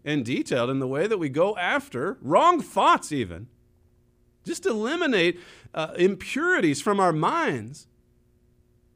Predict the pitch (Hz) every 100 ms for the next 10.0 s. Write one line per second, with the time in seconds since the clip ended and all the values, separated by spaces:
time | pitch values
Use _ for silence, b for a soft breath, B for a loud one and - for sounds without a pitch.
0 | _ 151 202 269 214 240 339 285 208 190
1 | 214 226 190 175 302 339 180 104 - 220
2 | 190 - 254 339 339 226 139 113 165 _
3 | _ 202 392 320 170 135 349 381 - 180
4 | 117 160 _ _ _ _ _ _ _ 349
5 | 339 208 170 262 302 208 - 175 170 233
6 | 339 - 156 190 185 240 302 208 226 359
7 | - 139 104 - _ _ _ _ _ _
8 | _ _ _ _ _ _ 127 117 117 113
9 | 104 110 104 101 - 120 117 92 110